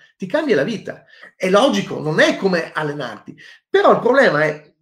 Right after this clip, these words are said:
io sono arrivato a quella conclusione perché mi rendevo conto che è possibile che io m'alleno due volte al giorno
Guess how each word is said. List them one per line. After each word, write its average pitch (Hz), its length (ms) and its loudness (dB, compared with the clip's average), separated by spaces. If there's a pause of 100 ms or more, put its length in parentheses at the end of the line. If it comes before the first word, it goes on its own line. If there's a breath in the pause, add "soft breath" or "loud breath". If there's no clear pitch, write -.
(160)
io 240 220 0
sono 190 200 -4
arrivato 190 400 -2
a - 60 -4
quella 190 220 -4
conclusione 147 680 -10
perché 196 220 -10
mi 254 120 -6
rendevo 277 360 -4
conto 131 340 -8
che - 140 -10
è - 140 -12
possibile 285 540 -2
che 147 100 -4
io 170 160 2
m'alleno 151 500 0
due 147 240 -2
volte 147 580 0 (260 loud breath)
al 143 160 -2
giorno 131 720 -2